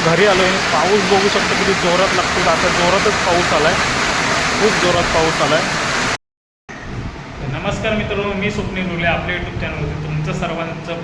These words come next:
पुन्हा एकदा स्वागत करतो. तर मित्रांनो, आजचा व्हिडिओ खास आहे. आज आपल्याकडे आहे मटण आणि वडे. जनरली आपण वड्याचं पीठ दळून आणतो, त्याचे वडे बनवतो तांदळाच्या पिठाचे. तर आज आपण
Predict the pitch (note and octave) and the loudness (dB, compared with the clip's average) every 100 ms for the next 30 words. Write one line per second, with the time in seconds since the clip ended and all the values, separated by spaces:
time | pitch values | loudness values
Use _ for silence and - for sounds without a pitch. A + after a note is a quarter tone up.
0 | - D#3+ F#3+ F#3 F#3 F#3 - E3 E3 F3+ | -8 -4 0 0 -2 -4 -4 -4 -4 -4
1 | F3+ D#3 D3 E3 - - - - - - | -6 -6 -6 -8 -8 -10 -10 -8 -10 -12
2 | - D#3+ E3 F#3 E3 E3+ G3 G3 G3 G#3+ | -8 -2 0 0 -2 -2 -2 0 -2 -4
3 | - - - D3+ D3+ G3+ F#3+ F#3+ F#3 F#3+ | -6 -10 -8 -8 -6 -2 0 2 0 -2
4 | F#3 F#3 F3+ F3 F3 D#3 D#3+ D#3+ E3+ E3+ | 0 0 0 -2 -2 -2 -4 -6 -6 -4
5 | F3 E3+ E3+ F#3 F#3 - - - D3+ D#3 | -2 -2 -2 -4 -6 -8 -8 -8 -4 -4
6 | G3+ G3 F#3+ F#3+ F#3 F#3 E3 - - - | 0 0 0 0 0 0 0 -4 -8 -12
7 | - - - C#3+ D3+ E3 F3+ F#3 E3 F#3+ | -14 -14 -12 -10 -6 -2 0 2 0 0
8 | F#3+ F#3+ F#3+ F#3 E3 E3+ F3+ G3 F#3 F3+ | -2 0 0 0 0 -2 -2 -4 -6 -4
9 | F3 E3+ F#3+ F3+ D#3 E3+ F#3+ E3+ - - | -2 0 2 0 -2 -6 -6 -8 -10 -12
10 | - - - D#3+ D#3 F#3+ F#3 F#3 F3 F3+ | -12 -12 -8 -6 -4 0 0 0 0 -2
11 | F3 D#3+ F3+ - - - D#3 D#3+ D#3+ E3 | -4 -6 -8 -10 -12 -8 -6 -4 -6 -6
12 | E3 D#3+ D#3 E3 E3 - - - - D#3 | -6 -4 -4 -6 -8 -10 -12 -12 -10 -4
13 | E3 F3 E3+ F3+ D#3 E3+ F3 F3 G3 G3 | -2 0 0 -2 -2 -2 -2 -4 -2 -2
14 | G#3 | -4